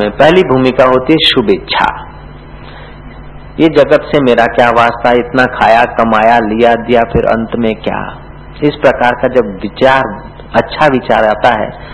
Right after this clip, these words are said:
तो उसको बोलते हैं शुभ विचारणा। शुभ विचारणा वाला महापुरुष कहा जाता है। शुभ विचारणा के बाद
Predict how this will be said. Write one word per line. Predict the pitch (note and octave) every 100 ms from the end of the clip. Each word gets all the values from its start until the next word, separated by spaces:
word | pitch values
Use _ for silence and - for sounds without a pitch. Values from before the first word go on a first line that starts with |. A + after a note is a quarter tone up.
| - -
तो | C3
उसको | - A#2+
बोलते | A2 A2 B2+
हैं | B2 -
शुभ | D3 A2
विचारणा। | G#2+ - G2+ G2+ G#2 G2+ - - -
शुभ | D#3+ D3+ C3
विचारणा | C3 C#3 C#3 C#3+ C#3
वाला | B2+ A#2+ C3
महापुरुष | A2+ G#2+ A#2 A#2 A#2 -
कहा | - - -
जाता | - - - -
है। | - - - - - -
शुभ | E3+ D3
विचारणा | D3+ D3 D3+ D#3
के | D3 C#3
बाद | A#2+ C#3+ D3